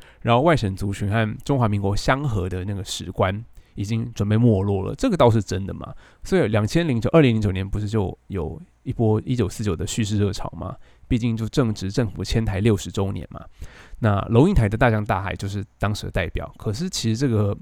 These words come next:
叙事热潮就后继无人。二零一九年还有一波，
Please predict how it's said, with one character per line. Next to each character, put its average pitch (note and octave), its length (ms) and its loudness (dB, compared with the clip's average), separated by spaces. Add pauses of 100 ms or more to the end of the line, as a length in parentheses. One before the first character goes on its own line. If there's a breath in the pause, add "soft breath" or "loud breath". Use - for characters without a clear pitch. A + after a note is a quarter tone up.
(120)
叙 - 200 -4
事 B2 120 0
热 A#2+ 140 6
潮 G2 180 2
就 A2+ 100 4
后 G#2+ 240 4
继 G2+ 220 -4
无 D#2 220 -8
人。 A#1+ 180 -10 (240 soft breath)
二 G#3+ 140 4
零 D3+ 120 6
一 E3+ 140 -2
九 F#2+ 220 6
年 G2+ 100 -2
还 C3+ 60 2
有 A2 80 2
一 G2+ 40 0
波， F2 340 -6